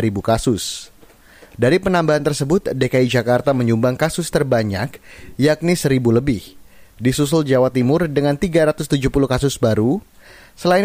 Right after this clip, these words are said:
penambahan kasus, Satgas juga melaporkan penambahan pasien sembuh dari virus corona, yakni sebanyak lebih dari dua ribu dua ratus orang. Total ada lebih dari seratus empat puluh lima ribu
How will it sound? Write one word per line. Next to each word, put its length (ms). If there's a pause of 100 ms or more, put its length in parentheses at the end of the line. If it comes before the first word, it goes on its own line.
penambahan 400
kasus, 320
Satgas 240
juga 160
melaporkan 640
penambahan 480
pasien 320
sembuh 320
dari 160
virus 320
corona, 480 (400)
yakni 320
sebanyak 400
lebih 320
dari 240
dua 320
ribu 240
dua 240
ratus 160
orang. 400 (640)
Total 320
ada 160
lebih 400
dari 240
seratus 480
empat 480
puluh 160
lima 240
ribu 320